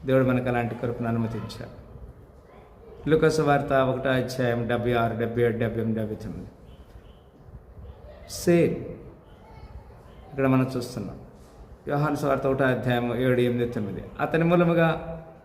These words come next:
అందరూ విశ్వసించినట్లు అతడు ఆ వెలుగును గురించి సాక్ష్యం ఇచ్చిన సాక్షిగా వచ్చాడు." We want to witness about that light which is Jesus Christ, forthcoming of John the Baptist.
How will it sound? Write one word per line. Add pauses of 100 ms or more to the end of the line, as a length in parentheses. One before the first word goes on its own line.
అందరూ
విశ్వసించినట్లు
అతడు
ఆ
వెలుగును
గురించి
సాక్ష్యం
ఇచ్చిన
సాక్షిగా
వచ్చాడు." (920)
We
want
to (100)
witness (160)
about
that
light
which
is
Jesus
Christ, (100)
forthcoming (1120)
of (580)
John
the
Baptist.